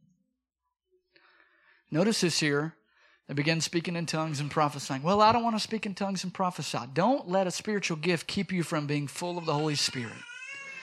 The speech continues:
Don't let a spiritual gift of, of something that you've seen or something you've been afraid of keep you from being filled with the Holy Spirit. 'Cause we need it if we're gonna adjust this generation. Amen? Go back, Bethany, last scripture, Psalm seventy-eight six, and we're gonna pray.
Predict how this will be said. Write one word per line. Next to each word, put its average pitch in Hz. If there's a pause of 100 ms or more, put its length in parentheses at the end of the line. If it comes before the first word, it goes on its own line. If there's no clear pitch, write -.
(460)
Don't 233
let 233
a 220
spiritual 202
gift 175
of, 147 (440)
of 139
something 185
that 156
you've 160
seen 175
or 165
something 175
you've 160
been 160
afraid 139
of 135
keep -
you 180
from 160
being 151
filled 147
with 139
the 135
Holy 135
Spirit. - (720)
'Cause 165
we 185
need 247
it 262
if 175
we're 185
gonna 185
adjust 185
this 180
generation. 190
Amen? 208 (880)
Go 190
back, 180
Bethany, 170
last 170
scripture, -
Psalm 165
seventy-eight 165
six, -
and 139
we're 139
gonna 151
pray. 120